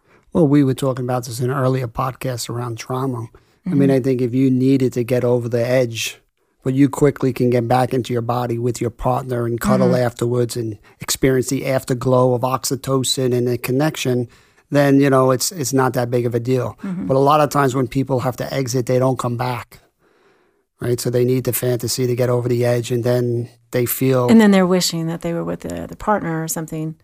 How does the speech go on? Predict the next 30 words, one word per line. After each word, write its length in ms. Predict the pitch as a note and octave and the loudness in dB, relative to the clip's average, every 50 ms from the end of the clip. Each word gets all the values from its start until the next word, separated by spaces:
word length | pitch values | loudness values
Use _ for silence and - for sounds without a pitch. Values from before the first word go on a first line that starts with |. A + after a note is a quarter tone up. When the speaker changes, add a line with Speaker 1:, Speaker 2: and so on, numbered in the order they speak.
| - _ _ _ _ - | -20 _ _ _ _ 0
Speaker 1:
Or 220 | D#3+ D#3+ D#3+ D#3+ D3 | 4 6 6 6 6
they 80 | C#3+ C3+ | 6 4
Speaker 2:
Certainly. 140 | - - - C#3 C3+ | 4 4 4 2 2
Speaker 1:
just, 160 | C3 E3 D#3+ | 2 2 2
you 80 | C#3+ C3+ | 2 4
know, 120 | C3+ C3 B2+ B2 | 4 4 4 4
"All 60 | C3 | 4
right, 240 | C#3 C3 B2+ B2 - | 4 4 2 2 2
that's 260 | C3 C3+ C3 - - | 0 0 0 -2 -2
done 300 | - C#3 C3 C3 B2+ B2+ | 0 2 2 4 4 2
now. 180 | B2+ B2 B2+ | 2 2 2
Let's 560 | B2+ B2+ B2+ A#2+ - - - - - - - - - | 0 0 -2 -2 -2 -4 -4 -4 -4 -6 -10 -4 0
go 180 | - C3 C3 | 2 4 4
on 140 | B2+ B2+ B2+ | 4 4 2
to 100 | A#2 B2+ | 2 0
the 60 | A#2+ | -2
rest 280 | A#2+ B2 B2+ A#2+ - - | 0 2 2 0 0 -2
of 40 | B2+ | -2
the 140 | A#2+ A#2+ A#2+ | -2 -2 0
day 180 | A#2+ B2 A#2+ B2 | 0 0 0 0
or 80 | A#2+ | 0
go 160 | A#2 A#2+ B2 | 0 0 0
to 80 | B2 A#2 | 0 0
bed 240 | A#2 B2+ C3 B2+ B2 | 0 0 0 0 0
and 140 | A#2+ A#2+ A#2 | 0 -2 -4
roll 200 | A#2+ B2 B2 C3 | -4 -2 2 4
over." 360 | C#3+ D#3 D#3 C3 B2 B2 A#2+ | 4 4 4 2 0 -2 -2
And 100 | B2 B2 | -2 -2
they 100 | B2+ B2+ | -2 0
don't, 440 | B2 C3 C3+ C3+ C3 B2 - - | 0 0 2 0 0 -2 -6 -10